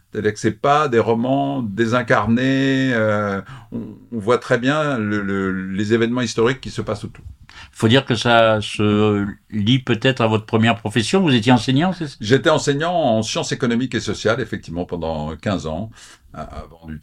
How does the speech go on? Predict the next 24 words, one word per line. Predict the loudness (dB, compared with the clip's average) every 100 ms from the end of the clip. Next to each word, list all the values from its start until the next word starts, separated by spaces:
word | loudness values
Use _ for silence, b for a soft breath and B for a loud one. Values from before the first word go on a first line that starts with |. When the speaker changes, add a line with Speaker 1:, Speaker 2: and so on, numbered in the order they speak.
| -16
Speaker 1:
d'avoir | -10 -4 -4
d'autres, | -2 -6 -2 -2
euh, | -2 -4
fonctions. | -8 -10 -8 -6 -6
Mais | -2 -2
effecti-, | -2 -6 -10 -10
et | -12
puis | -10
c'est | -6 -6 -4
un | -6
su-, | -8 -10 -10
enfin, | -8 -8
l'histoire | -8 -4 0 2
me | 0 -2
paraît | -4 -4 -4
quel-, | -10
toujours | -6 -6
quelque | -6 -12
chose | -10 -8 -8 -8 -8 -6
d'important, | -6 -6 -6 -4 -2
d'avoir | 2 0
des |
personnages | 0 -4 -2 -4 -4
qui, | -10